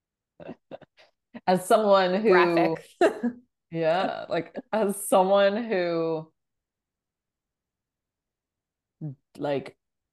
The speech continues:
Speaker 1: is an employee,
Speaker 2: Yeah.
Speaker 1: what's your preference?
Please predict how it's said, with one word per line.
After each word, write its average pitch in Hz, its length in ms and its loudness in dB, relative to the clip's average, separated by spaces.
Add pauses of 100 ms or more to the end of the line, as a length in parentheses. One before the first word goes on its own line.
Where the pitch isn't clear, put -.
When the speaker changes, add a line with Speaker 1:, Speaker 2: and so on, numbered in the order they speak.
(440)
Speaker 1:
is 165 200 2
an 165 100 -2
employee, 147 960 -4 (400)
Speaker 2:
Yeah. 170 240 -2
Speaker 1:
what's 170 360 -2
your 170 160 -6
preference? - 840 -8